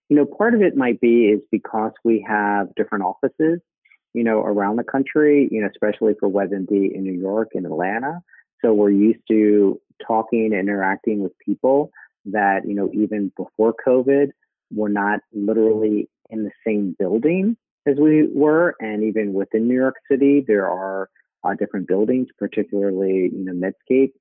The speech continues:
and WebMD, and there's been a lot of acquisitions. So we were used to the idea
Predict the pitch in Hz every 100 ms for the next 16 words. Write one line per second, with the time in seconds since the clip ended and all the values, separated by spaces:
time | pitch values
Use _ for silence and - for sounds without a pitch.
0 | _ _ _ _ 113 117 113 117 110 131
1 | 123 95 - 107 98 98 101 98 90 -
2 | 87 104 104 135 135 139 - _ _ _
3 | 160 160 - - 147 165 165 170 226 -
4 | 170 143 117 107 120 117 113